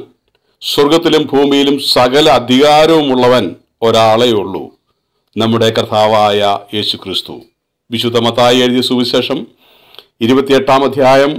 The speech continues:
അതിൻ്റെ പതിനെട്ടാമത്തെ വാക്യം നാം വായിക്കുന്നത് ഇപ്രകാരമാണ്:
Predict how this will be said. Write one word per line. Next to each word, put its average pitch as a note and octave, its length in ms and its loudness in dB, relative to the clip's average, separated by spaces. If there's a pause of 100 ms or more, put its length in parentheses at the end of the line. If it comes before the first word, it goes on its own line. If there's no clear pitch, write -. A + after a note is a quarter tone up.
(100)
അതിൻ്റെ B2 320 0
പതിനെട്ടാമത്തെ B2+ 840 0 (680)
വാക്യം A2 500 -2 (380)
നാം A2 220 0
വായിക്കുന്നത് A2+ 580 0
ഇപ്രകാരമാണ്: A#2 880 0